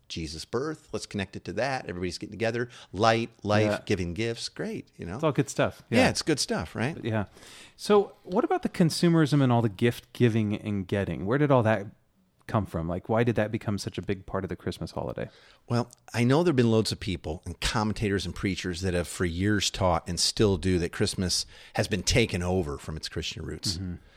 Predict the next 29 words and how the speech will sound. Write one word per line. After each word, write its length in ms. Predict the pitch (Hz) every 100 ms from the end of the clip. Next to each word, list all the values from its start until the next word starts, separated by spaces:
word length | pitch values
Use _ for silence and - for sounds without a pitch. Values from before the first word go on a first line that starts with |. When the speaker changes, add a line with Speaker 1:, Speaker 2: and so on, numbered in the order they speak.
| - -
Speaker 1:
and 120 | 107
lost 300 | 101 101 -
its 120 | 104
true 220 | - - 90
meaning 380 | 90 80 80 - _
to 100 | -
consumerism. 640 | - 170 - 226 87 - - - - - - - 104
Um, 240 | 92 87 -
I 60 | 117
read 180 | 135 -
some 140 | 107
excerpts 540 | 123 127 - 95 - -
from 120 | 98
a 40 |
book 240 | 85 92 -
by 120 | 87
Judith 240 | - 98 -
Flanders 420 | 95 92 82 -
called 240 | 87 85
Christmas, 480 | - 117 - 90 -
a 80 | 85
Biography. 640 | 82 82 82 87 82 - - -
And 100 | 110 -
in 160 | 147
it, 180 | 120 90
she 160 | - 135
states, 480 | - 95 87 - - - - - -
"If 260 | 131 120 - -
anything, 640 | 196 214 101 - 85 82